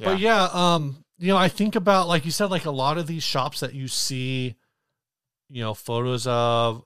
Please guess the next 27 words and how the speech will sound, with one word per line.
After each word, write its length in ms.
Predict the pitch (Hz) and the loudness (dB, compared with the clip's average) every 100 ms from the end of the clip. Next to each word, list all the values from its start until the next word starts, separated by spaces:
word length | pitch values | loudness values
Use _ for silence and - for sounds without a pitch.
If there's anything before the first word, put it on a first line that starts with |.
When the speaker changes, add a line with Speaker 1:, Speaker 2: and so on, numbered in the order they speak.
| _ _ | _ _
Speaker 1:
uh, 180 | 117 110 113 123 | -12 -10 -14 -10
that 180 | 117 | -4
are 120 | 110 107 | -4 -4
trying 280 | - 120 | -4 -2
to 120 | 120 101 - | -2 -6 -12
be 520 | 107 113 123 117 107 _ - | -10 -8 -8 -8 -12 _ -14
social 480 | - 107 107 - | -8 -6 -8 -8
media 380 | 107 101 101 101 | -8 -6 -6 -8
friendly, 400 | 95 110 98 98 | -8 -10 -8 -8
that 160 | 98 98 | -8 -8
are 60 | 95 | -8
kinda 320 | - 110 107 | -8 -6 -6
doing, 460 | 101 104 104 101 - _ _ _ - | -8 -8 -6 -8 -12 _ _ _ -12
they've 160 | 107 | -8
set 240 | - 117 107 | -6 -2 -2
up 160 | 113 | -4
a 40 | 113 | -6
little 320 | 107 107 104 | -4 -4 -4
recording 800 | 101 - - 107 101 98 101 - | -8 -10 -6 -6 -4 -6 -10 -10
space 500 | - - 110 101 95 | -12 -10 -8 -8 -8
that's 200 | 101 92 | -10 -12
very, 720 | 98 98 98 98 101 98 98 - _ _ _ _ _ - | -14 -10 -4 -2 -2 -4 -8 -12 _ _ _ _ _ -12
uh, 720 | 101 95 92 95 - - 110 101 - - _ _ _ | -8 -8 -8 -12 -14 -18 -20 -20 -20 -20 _ _ _
folky, 480 | 117 113 - 113 101 | -6 -6 -6 -6 -6
hipster 380 | 101 - - 101 | -8 -8 -8 -10
friendly. 640 | - 98 98 98 95 92 _ _ _ _ _ _ _ | -8 -8 -6 -8 -8 -12 _ _ _ _ _ _ _
Um, 540 | 104 98 95 92 95 | -10 -8 -8 -10 -16